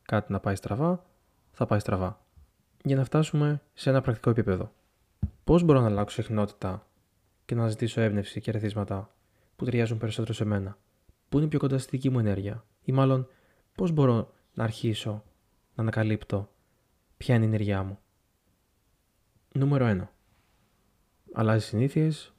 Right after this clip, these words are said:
άρα αλλάζεις και συχνότητα. Νούμερο δύο. Να μένεις αυθεντικός και πιστός στον εαυτό σου και στα όνειρα που έχεις. Νούμερο τρία. Να μένεις κοντά σε ανθρώπους που σε εμπνέουν και που έχουν καλή, ισχυρή και φωτεινή ενέργεια.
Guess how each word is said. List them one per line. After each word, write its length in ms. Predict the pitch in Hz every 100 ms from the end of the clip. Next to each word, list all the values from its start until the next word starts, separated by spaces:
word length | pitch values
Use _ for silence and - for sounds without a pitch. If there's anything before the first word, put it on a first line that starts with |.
| _ _ _
άρα 180 | - 117
αλλάζεις 280 | 107 107 -
και 80 | 107
συχνότητα. 540 | 101 101 92 - - _ _ _ _
Νούμερο 300 | - 110 117
δύο. 300 | 107 101 95 _ _ _ _ _ _ _ _ _ _ -
Να 120 | 110
μένεις 260 | 110 117
αυθεντικός 720 | 123 107 98 - 107 135 - - _
και 160 | - 110
πιστός 340 | 101 - 113
στον 120 | -
εαυτό 280 | 110 101 107
σου 320 | 107 135 135 139
και 60 |
στα 140 | - 107
όνειρα 160 | 104
που 100 | 101
έχεις. 400 | 101 95 - - _ _ _ _ _ _ - _ _ _
Νούμερο 280 | 123 113 117
τρία. 280 | 110 101 101 _ _ _ _ _ _
Να 140 | -
μένεις 220 | 104 107 117
κοντά 160 | 110
σε 100 | 113
ανθρώπους 640 | 107 104 95 104 143 - _ _ _ _
που 100 | -
σε 120 | 113 107
εμπνέουν 480 | 104 104 113 139 160 _ _ _ _ -
και 120 | 123
που 80 | 120
έχουν 180 | -
καλή, 480 | 123 101 101 107 135 - _
ισχυρή 440 | - 104 - 104 110
και 100 | -
φωτεινή 320 | 117 110 107
ενέργεια. 400 | 101 95 98 -